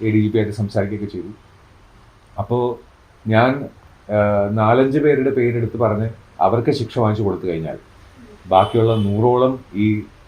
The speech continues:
ആ, രോഗമുള്ള ആൾക്കാർ രക്ഷപ്പെടും. അപ്പോ as a lawyer, ആ, നൂറ്, ആ, കുറ്റവാളികൾ രക്ഷപ്പെട്ടാലും ഒരു നിരപരാധി ശിക്ഷിക്കപ്പെടാൻ പാടില്ല. ചിലപ്പോ ഈ ചെയ്ത ആൾക്കാരെക്കാളുമൊക്കെ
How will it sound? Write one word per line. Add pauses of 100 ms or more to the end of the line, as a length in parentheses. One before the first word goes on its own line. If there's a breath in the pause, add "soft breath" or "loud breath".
(140)
ആ,
രോഗമുള്ള
ആൾക്കാർ
രക്ഷപ്പെടും. (1160)
അപ്പോ (480)
as
a
lawyer, (540)
ആ, (180)
നൂറ്, (500)
ആ, (200)
കുറ്റവാളികൾ (560)
രക്ഷപ്പെട്ടാലും (380)
ഒരു
നിരപരാധി
ശിക്ഷിക്കപ്പെടാൻ
പാടില്ല.
ചിലപ്പോ (480)
ഈ
ചെയ്ത
ആൾക്കാരെക്കാളുമൊക്കെ